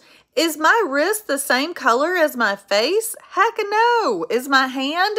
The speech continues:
the same color as my face? No. Those are not even close, guys, to the same color as what you need to be putting on your face.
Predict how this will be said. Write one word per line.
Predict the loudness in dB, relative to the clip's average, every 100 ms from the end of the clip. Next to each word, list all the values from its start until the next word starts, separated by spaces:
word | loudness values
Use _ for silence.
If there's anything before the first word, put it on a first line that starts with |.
| -2
the | -4
same | -2 -2 -2
color | 0 0 2 0
as | -2 -2
my | -4 -4
face? | -2 -2 -4 -8 -12
No. | -18 -14 -4 0 4 4 4 4 2 0 -2 -4 -8 -20 -20 -6
Those | 0 2 2 0 -2
are | 2 2 2
not | 2 2 2
even | -2 -6 -8
close, | -10 -14 -6 0 2 2 -2 -6
guys, | -2 2 2 2 -2 -4
to | -6
the | -6
same | -6 -6 -4 -4
color | -2 -2 0 -2
as | -4 -8
what | -4 -2 -2
you | -8
need | -10 -12
to | -12
be | -14
putting | -8 -8 -6
on | -8
your | -8
face. | -6 -6 -6 -10